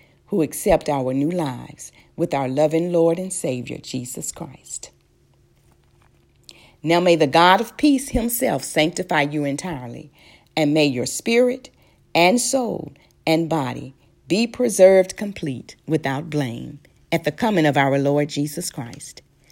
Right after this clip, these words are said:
Faithful is he who calls you, and he also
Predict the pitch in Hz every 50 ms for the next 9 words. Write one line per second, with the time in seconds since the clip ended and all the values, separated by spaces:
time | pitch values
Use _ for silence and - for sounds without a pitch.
0 | _ _ _ _ _ _ _ _ - - 185 214 214 196 220 254 262 262 247 -
1 | 302 285 233 190 175 - _ _ _ _ _ - 226 - - 220 214 147 135 131
2 | 139 143 131 127 123 131 - - _ _ _ _ _ _ _ _ 165 151 135 135
3 | - 220 214 151 - - 170 180 165 143 135 - - - 131 120 110 110 117